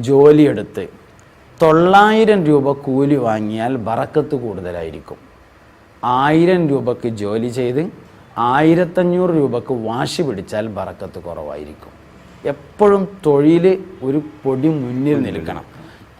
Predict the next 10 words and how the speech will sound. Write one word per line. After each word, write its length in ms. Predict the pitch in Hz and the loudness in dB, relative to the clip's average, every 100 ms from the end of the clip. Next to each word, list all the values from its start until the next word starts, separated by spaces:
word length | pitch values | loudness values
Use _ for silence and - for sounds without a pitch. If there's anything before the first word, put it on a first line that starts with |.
| 147 165 | 2 4
ആപേക്ഷികമാണ്, 760 | 175 196 196 208 180 175 156 160 156 | 6 4 2 0 2 2 0 0 2
എല്ലാ 180 | 151 170 170 | 4 4 6
തൊഴിലും 320 | 156 156 170 160 | 4 6 4 2
ഒരുപോലെയല്ല. 540 | 147 147 147 139 131 131 127 | 2 2 2 0 0 -2 -2
ചിലത് 260 | 147 151 160 147 | -2 0 2 2
ബുദ്ധി 300 | 151 135 185 | -2 4 4
ഉപയോഗിക്കേണ്ട 600 | 165 151 143 127 131 127 123 120 123 131 | 6 4 4 2 -2 0 0 -2 -4 -4
ഉണ്ടായിരിക്കും 460 | 120 120 117 135 131 | 0 0 -2 -4 -2
തൊഴിൽ, 240 | 120 117 120 - - - - | -2 -4 -8 -14 -20 -20 -4
ചിലത് 240 | 147 160 | 0 2